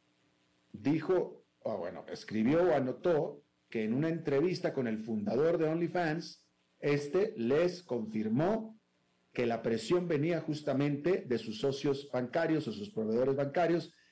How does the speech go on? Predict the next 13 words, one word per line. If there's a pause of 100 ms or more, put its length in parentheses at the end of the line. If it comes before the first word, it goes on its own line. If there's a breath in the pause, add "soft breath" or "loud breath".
(160 soft breath)
que
son (100)
los
que
le
manejan
el
procesamiento
de
las
tarjetas
de
crédito